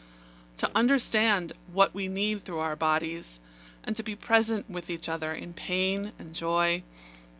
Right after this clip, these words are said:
happiness and sorrow, abundance and loss. My experiences as a diet consumer had cut me off from the ability to trust my own body,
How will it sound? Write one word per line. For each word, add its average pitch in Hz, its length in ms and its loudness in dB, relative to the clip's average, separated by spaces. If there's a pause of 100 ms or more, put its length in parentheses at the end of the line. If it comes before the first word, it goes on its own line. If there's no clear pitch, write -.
(140)
happiness 202 640 2
and 165 160 -8
sorrow, 175 560 4 (580)
abundance 190 840 2
and 165 160 -8
loss. 156 540 -2 (2000)
My 220 200 8
experiences 247 840 4
as - 140 -2
a 180 80 -2
diet 180 460 6
consumer 175 580 -4
had - 380 2
cut - 260 0
me 214 160 0
off 180 320 6
from 190 160 -8
the 175 140 -6
ability 180 560 0
to - 160 -10
trust - 460 0
my 160 180 -4
own 160 180 -4
body, 151 480 -2